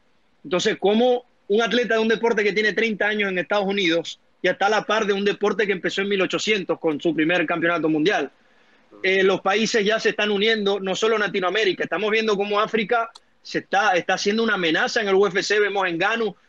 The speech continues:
vemos a Kamaru Usman, vemos a, a Adesanya, también son africanos, y, y se están dando nuevas oportunidades para ese tipo de, de atletas. Entonces, yo auguro y sé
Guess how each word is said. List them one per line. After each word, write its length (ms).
vemos 320
a 60
Kamaru 380
Usman, 500
vemos 420
a, 600
a 220
Adesanya, 600
también 280
son 140
africanos, 720
y, 280
y 720
se 160
están 200
dando 240
nuevas 260
oportunidades 680
para 160
ese 180
tipo 320
de, 560
de 120
atletas. 600
Entonces, 360
yo 240
auguro 480
y 120
sé 360